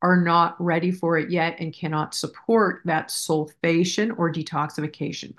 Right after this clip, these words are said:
process that is needed in order to be able to utilize this mineral properly. So these are just some things to look out for. And what I always say is you wanna start with the very, very lowest and smallest dosages of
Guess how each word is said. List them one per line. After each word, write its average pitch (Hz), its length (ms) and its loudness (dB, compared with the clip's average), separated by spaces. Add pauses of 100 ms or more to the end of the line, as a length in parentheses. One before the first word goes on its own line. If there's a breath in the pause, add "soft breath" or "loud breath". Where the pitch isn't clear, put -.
process 202 640 2 (380 loud breath)
that 180 220 2
is 175 180 2
needed 175 600 2
in 170 300 -4
order 165 320 0
to 185 180 -4
be 170 200 0
able 156 260 0
to 160 80 -4
utilize 170 800 4
this 160 220 -6
mineral 143 280 -2 (160)
properly. 180 800 2 (440 loud breath)
So 190 420 4
these 196 260 2
are 269 100 4
just 294 200 4
some 233 220 0
things 214 280 -2
to 226 60 -4
look 190 260 -2
out 165 300 -2
for. 180 220 2
And 160 100 -2
what 151 100 -4
I 151 120 -2
always 214 360 0
say 190 160 -2
is 180 200 -4
you 185 80 0
wanna 180 140 0
start 190 360 -4
with 170 140 -2 (400 soft breath)
the 190 100 0
very, 196 520 4
very 214 360 4
lowest 180 680 0
and 180 120 0
smallest 175 640 0
dosages 170 760 -2
of 160 160 -6